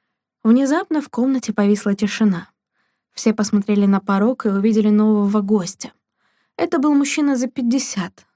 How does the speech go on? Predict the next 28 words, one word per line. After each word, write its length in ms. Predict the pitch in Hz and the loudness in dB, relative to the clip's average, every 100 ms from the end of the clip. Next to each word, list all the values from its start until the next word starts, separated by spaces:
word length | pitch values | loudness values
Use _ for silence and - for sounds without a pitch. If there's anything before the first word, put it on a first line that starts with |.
| - | -8
с 100 | - | -2
волевым 380 | 196 196 226 220 | 0 2 4 4
лицом, 420 | 208 202 240 254 | 2 0 -2 0
похожим 460 | 208 202 214 202 202 | -2 -2 0 2 2
на 100 | 202 | 2
клюв 320 | 214 208 190 | 2 2 2
носом, 520 | 196 247 254 202 196 - _ _ | 2 2 0 -2 -2 -6 _ _
и 160 | 262 - | -8 -4
умным 420 | 277 311 294 269 | -2 0 2 0
пронзительным 680 | 233 220 208 220 220 208 202 | 2 2 4 2 2 2 2
взглядом. 640 | 196 196 180 180 185 196 - _ _ _ _ - | 2 0 -2 -4 -12 -18 -20 _ _ _ _ 0
Он 140 | 202 | 2
держал 340 | 202 208 214 202 | 4 2 2 2
под 160 | 208 196 | 0 0
руку 240 | 214 202 | 0 -2
пухленькую 640 | - 214 214 196 208 208 | -4 -2 0 0 2 0
женщину, 540 | 196 240 262 - 208 196 | 2 0 0 0 2 2
излучавшую 640 | 208 202 240 240 - 233 | 0 -2 -2 -4 -2 -2
спокойствие 800 | 220 226 220 254 240 226 220 220 | -2 -4 -4 -2 -2 0 0 0
и 180 | - 233 | 0 0
уют. 480 | 254 247 190 - - _ _ _ _ _ _ _ _ _ | 2 2 0 -4 -20 _ _ _ _ _ _ _ _ _
«Мистер 560 | 208 247 339 - 339 - | 4 4 2 -4 -6 -2
и 80 | 240 | 2
миссис 520 | 220 220 233 240 220 | 4 4 2 -2 -2
Уильям 480 | 185 208 214 214 214 | 0 0 2 4 4
Гладстон», — 580 | 226 233 226 - 180 202 _ _ _ _ | 4 0 -2 -10 -14 -14 _ _ _ _
объявил 420 | - 247 277 233 196 | -2 0 2 2 2
дворецкий. 640 | 214 214 170 - - - | 2 0 -2 -10 -16 -20